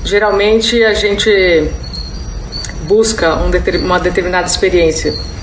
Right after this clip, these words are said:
porque a nossa mente sempre tem as suas experiências prediletas, né? Então, ou a mente tem uma expectativa de como essa experiência tem que ser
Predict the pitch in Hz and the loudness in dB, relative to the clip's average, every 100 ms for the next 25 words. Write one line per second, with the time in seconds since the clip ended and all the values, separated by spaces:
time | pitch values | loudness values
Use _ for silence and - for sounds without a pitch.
0 | - - - - 175 - 185 180 180 180 | -8 -8 -6 -6 -4 -2 0 2 2 2
1 | 208 196 202 220 - - 220 226 - 214 | 2 2 2 2 0 0 2 2 0 0
2 | 202 226 240 - - - - - - - | 2 2 0 -4 -10 -10 -10 -10 -10 -12
3 | - - 185 208 185 185 202 190 196 208 | -8 -4 0 0 0 0 2 4 4 2
4 | 202 - - 202 202 185 170 170 165 160 | 2 0 0 0 2 2 2 0 2 0
5 | 151 156 175 190 - - - - - - | 0 -4 -4 -6 -10 -10 -10 -8 -8 -8
6 | - - 165 165 196 202 190 185 - 185 | -10 -6 -2 2 2 2 0 0 0 2
7 | 175 - 196 - 180 170 - 214 240 254 | 0 0 -2 0 -2 0 -2 0 2 2
8 | 220 240 226 185 - 196 190 175 - - | 2 2 2 -2 -2 0 0 -2 -4 -2
9 | 170 175 175 156 180 170 - - 190 226 | -2 0 -2 -2 -4 -4 -6 -2 2 2
10 | 285 - | 2 -2